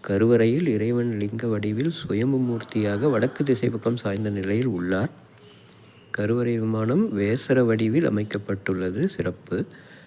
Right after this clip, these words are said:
விமானத்தின் கிழக்கே இந்திரனும் மேற்கே மகாவிஷ்ணுவும் வடக்கே பிரம்மாவும் தெற்கே ஸ்ரீ தட்சிணாமூர்த்தி சிலைகள் உள்ளன.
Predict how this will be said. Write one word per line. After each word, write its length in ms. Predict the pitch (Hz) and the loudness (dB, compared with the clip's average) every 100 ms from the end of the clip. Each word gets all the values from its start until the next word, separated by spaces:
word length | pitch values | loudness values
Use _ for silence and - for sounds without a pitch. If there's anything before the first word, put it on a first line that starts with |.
| - | -4
விமானத்தின் 560 | 113 113 131 123 120 117 | 2 4 2 0 -2 -2
கிழக்கே 360 | 107 113 127 | -2 -2 0
இந்திரனும் 460 | 117 107 110 117 143 | 0 0 -2 -2 -2
மேற்கே 320 | 107 104 113 | -4 -4 -4
மகாவிஷ்ணுவும் 760 | 107 98 101 101 101 - 104 156 | -2 -2 -2 -4 -4 -4 -2 -2
வடக்கே 360 | 98 104 - | -2 -4 -4
பிரம்மாவும் 560 | 104 95 98 98 135 180 | -4 -4 -4 -4 -6 -4
தெற்கே 320 | - 101 117 | -8 -6 -6
ஸ்ரீ 220 | 110 117 | -6 -4
தட்சிணாமூர்த்தி 680 | 104 92 - 101 104 101 95 | -4 -6 -8 -6 -4 -4 -6
சிலைகள் 400 | - 92 90 87 | -10 -8 -6 -4
உள்ளன. 440 | 87 82 87 87 | -4 -4 -6 -6